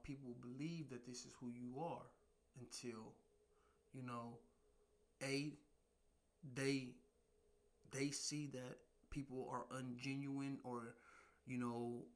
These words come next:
the person is ungenuine and they address it, or B, they're ungenuine themselves, so they don't even recognize the ungenuine, ungenuineness in someone else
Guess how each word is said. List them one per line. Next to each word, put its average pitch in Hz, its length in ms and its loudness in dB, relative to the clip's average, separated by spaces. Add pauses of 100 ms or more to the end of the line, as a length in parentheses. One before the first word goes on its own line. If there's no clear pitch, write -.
the 117 80 -4
person 131 440 4
is 120 120 0
ungenuine 127 680 0
and 120 100 -4
they 120 120 -2
address 135 480 -2
it, 151 160 -2 (280)
or 123 320 0
B, 196 320 4 (520)
they're 196 340 2
ungenuine 135 920 0
themselves, 139 800 0
so 135 140 -2
they 147 80 0
don't 147 240 0
even 131 220 -4
recognize 131 680 -4
the 117 80 -6 (140)
ungenuine, 127 1040 -2 (200)
ungenuineness 135 880 2
in 123 80 -8
someone 123 480 -6
else - 360 -10